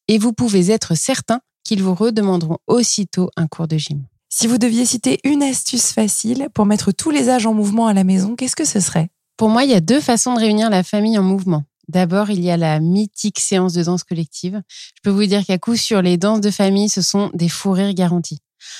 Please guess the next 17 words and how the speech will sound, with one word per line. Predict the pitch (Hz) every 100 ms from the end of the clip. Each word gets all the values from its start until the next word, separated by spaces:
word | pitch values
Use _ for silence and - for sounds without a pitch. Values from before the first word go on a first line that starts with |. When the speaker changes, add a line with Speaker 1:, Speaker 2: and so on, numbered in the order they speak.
| - -
Speaker 1:
Par | 190
exemple, | 214 196 180 165
vous |
pouvez | 170 196
choisir | 190 220 214 190 185
une | 170
chanson | 180 208 - 180
que | 170
vous | 156 156
aimez, | 185 226 302
qui | -
vous | 180
rappelle | 175 170 170
un | 156
souvenir, | 156 233 233 220 214 208 208 175
un | 165 180
été, | 214 - 202